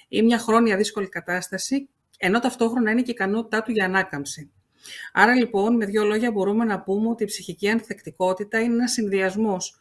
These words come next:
τόσο των γνωστικών, όσο και των συμπεριφορικών επιλογών που έχουμε, ε, και δημιουργούμε ένα πλαίσιο για να μπορέσουμε να επιβιώσουμε,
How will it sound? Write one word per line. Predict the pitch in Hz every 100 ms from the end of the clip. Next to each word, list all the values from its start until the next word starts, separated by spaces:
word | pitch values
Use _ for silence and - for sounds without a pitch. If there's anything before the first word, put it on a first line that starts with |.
| - - - _
τόσο | 226 240 302 294
των | 233 208
γνωστικών, | 196 202 190 185 180 - 185 220 277 -
όσο | 233 247 285
και | 269
των | 226 208
συμπεριφορικών | 220 196 196 202 190 185 262 262
επιλογών | 240 180 180 202 202
που | 196
έχουμε, | 175 175 - 170 185 254 _ - - _
ε, | - 180 180 180 - _ _
και | - 214
δημιουργούμε | 220 214 196 196 208 226
ένα | 285 269
πλαίσιο | 254 202 196 196 247
για | 233
να | 196
μπορέσουμε | 202 233 269 233 196
να |
επιβιώσουμε, | 180 190 170 170 165 - 185 226